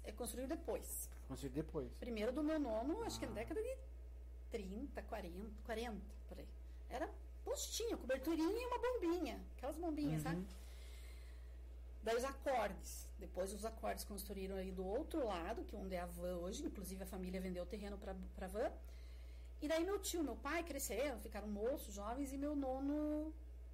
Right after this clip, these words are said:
Speaker 1: falou pra eles seguirem a vida, né? Aí meu nono deu um caminhão pra cada um. Eles foram ser caminhoneiros, né? Aí eles, só que eram muito trabalhadores, né?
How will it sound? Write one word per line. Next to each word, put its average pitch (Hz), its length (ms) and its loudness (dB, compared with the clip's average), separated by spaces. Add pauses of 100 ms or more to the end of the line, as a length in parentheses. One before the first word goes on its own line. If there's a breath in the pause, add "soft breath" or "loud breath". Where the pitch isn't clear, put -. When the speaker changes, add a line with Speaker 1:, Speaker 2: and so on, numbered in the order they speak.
Speaker 1:
falou 311 220 4
pra 480 140 0
eles 508 200 2
seguirem 440 380 0
a - 40 0
vida, 240 300 0
né? 196 200 -2 (720 loud breath)
Aí 240 240 0
meu 262 100 0
nono 254 220 0
deu 262 160 2
um 277 60 2
caminhão 320 360 6
pra 381 140 0
cada 370 200 4
um. 233 180 4 (240)
Eles 311 160 2
foram 508 120 2
ser 480 140 2
caminhoneiros, 508 680 0 (440)
né? 196 240 -2 (580 loud breath)
Aí 196 160 2
eles, 269 220 0 (240)
só 208 100 2
que 233 80 -2
eram 214 120 2
muito 226 140 -2
trabalhadores, 294 760 2
né? 202 160 -2